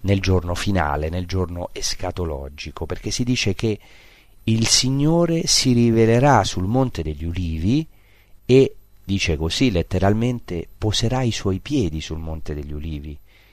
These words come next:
e il Monte degli Ulivi si fenderà in due. Questo anche ai tempi di Gesù era abbastanza diffusa l'importanza del Monte degli Ulivi, ne ho parlato in altre trasmissioni,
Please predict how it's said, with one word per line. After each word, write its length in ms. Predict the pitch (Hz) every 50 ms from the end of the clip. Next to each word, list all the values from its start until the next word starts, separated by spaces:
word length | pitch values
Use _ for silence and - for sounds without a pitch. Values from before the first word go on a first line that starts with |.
| - - - -
e 140 | - 104 98
il 120 | 98 98
Monte 300 | 101 95 95 92 - 90
degli 160 | 90 95 104
Ulivi 280 | 104 90 90 87 87 87
si 160 | - - 80
fenderà 520 | - - 90 85 82 85 82 85 82 80 - -
in 200 | 95 98 95 90
due. 420 | 87 82 78 71 71 73 71 - - - _ _ _ - - - - - - - - - - - - - - - - - - - - -
Questo 460 | - 147 147 - - 95 92 90 80
anche 320 | - - 107 107 104 - 95
ai 60 | 90
tempi 280 | - 98 98 92 - 90
di 120 | 90 90
Gesù 400 | 92 104 101 - - 139 131 113 -
era 180 | 95 90 85
abbastanza 520 | 82 78 82 82 - - 113 104 - - 87
diffusa 520 | 82 85 - - - 113 110 95 - 78
l'importanza 640 | 73 73 76 73 - 76 - - 98 90 87 - 92
del 100 | 82 78
Monte 300 | 78 85 87 82 - 76
degli 180 | 76 78 80 98
Ulivi, 380 | 107 98 98 98 95 82 82 73
ne 80 | 73
ho 80 | 73 71
parlato 460 | - 76 71 76 80 78 78 - 78
in 80 | 71 73
altre 260 | 76 78 - - 78
trasmissioni, 920 | - 78 76 - 85 90 95 - - - - 82 78 82 78 76 71 67